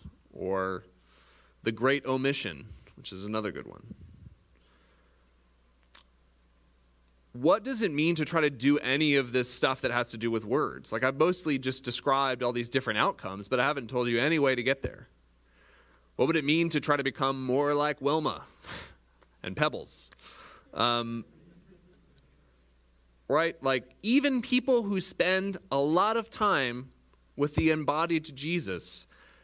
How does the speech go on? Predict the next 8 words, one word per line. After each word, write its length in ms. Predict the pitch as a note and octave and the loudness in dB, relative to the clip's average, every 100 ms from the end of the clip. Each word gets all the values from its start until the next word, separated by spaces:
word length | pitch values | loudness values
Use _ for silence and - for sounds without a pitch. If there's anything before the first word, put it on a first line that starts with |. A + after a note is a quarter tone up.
| _ | _
say 420 | - - F#3 G3+ | -4 4 6 6
things 640 | G3 G2+ E2 D2+ - - - _ _ _ _ _ _ _ _ _ _ _ | 4 0 -10 -16 -16 -18 -20 _ _ _ _ _ _ _ _ _ _ _
that 200 | - C3+ | -2 2
they 180 | D#3 D3+ | 2 2
wish 340 | C#3 D#3 E3 - | 2 2 0 0
they 140 | D3+ | 0
had 200 | D3 B2 | 2 -2
not. 300 | A2 F2 | -2 -6